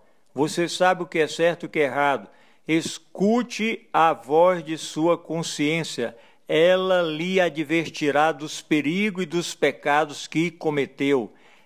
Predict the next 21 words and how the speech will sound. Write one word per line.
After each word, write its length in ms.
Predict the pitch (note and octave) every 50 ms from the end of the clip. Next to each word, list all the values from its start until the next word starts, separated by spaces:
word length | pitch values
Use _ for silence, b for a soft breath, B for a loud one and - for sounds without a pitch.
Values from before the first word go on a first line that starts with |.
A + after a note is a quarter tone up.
| b b b
Esta 380 | E3+ F3+ G#3+ G3+ - - - G3+
é 60 | G3+
a 100 | F3 D3
obra 420 | D3+ E3+ F#3 F#3+ G3 F3 F#3 F3 D#3+
da 160 | C#3+ D#3+ D3+
lei 300 | C#3 C#3 D3+ E3 F3+ F3+
escrita 540 | E3 - - - - F3 F#3+ F#3 - F3 D#3+
no 120 | E3 E3
coração 560 | - E3 D#3 D3 C#3+ C3+ - - E3 E3 E3
do 100 | D3 D3+
pecador 640 | - - D3+ D3+ D3+ D3+ C3+ B2+ A2+ C#3 D#3 E3 D#3
que 140 | D#3+ - C#3+
dá 180 | B2 D3 D3+
testemunho 840 | D3 - - D3+ - - - - C3 C3 C3+ D#3 F3+ F#3+ F#3 F3 D#3
da 120 | C3+ C3+
lei 220 | B2 B2+ C#3 C#3 B2
de 120 | A2+ A#2
Deus. 520 | F#2+ A2 A#2 A2 G#2+ G2+ F#2 - - - b b b b b b b b b
Portanto, 540 | - D#3+ D#3 D3 - F#3 G3 G3+ G3 F3 D#3+
amados 380 | D3+ D#3 D#3 D#3 D3 - -
irmãos, 500 | C#3+ B2 B2+ C#3 C#3 C3+ C3 A2 - -